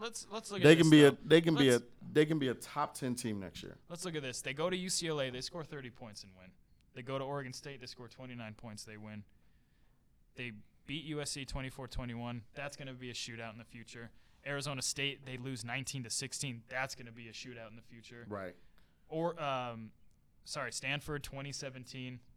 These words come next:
Speaker 1: Probably the same thing. Maybe
Speaker 2: Overtime.
Speaker 1: not. Maybe not. Yeah, overtime. Colorado thirty-eight thirty-four. Obviously, Oregon and Arizona are the two kind of outliers of the season where they,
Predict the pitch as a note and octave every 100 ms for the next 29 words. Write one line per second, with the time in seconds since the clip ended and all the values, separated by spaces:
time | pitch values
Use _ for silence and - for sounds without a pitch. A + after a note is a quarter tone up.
0 | - - B2+ B2+ B2 B2 A#2+ - A#2+ A2+
1 | A#2+ A2 G#2+ D#3 G#2 A2+ A#2 - D3+ D3+
2 | B2 A#2 A#2 B2 F#2 - - B2 A#2 A#2+
3 | A2 G#2+ - - - - _ - - -
4 | - B2+ A#2+ A#2+ A#2+ A#2 A2 A#2+ A2+ A2+
5 | G#2+ A2+ A2 G#2 A2 G#2+ G#2 - - B2
6 | A#2+ A2+ A2+ A2+ A2 G#2+ G#2 G#2 G#2 G2+
7 | G#2 G2+ G2 F#2+ - G#2 G#2 F#2 - G2
8 | F#2 F#2+ F#2+ F#2 F2+ - F#2+ F2+ F2+ F2+
9 | F#2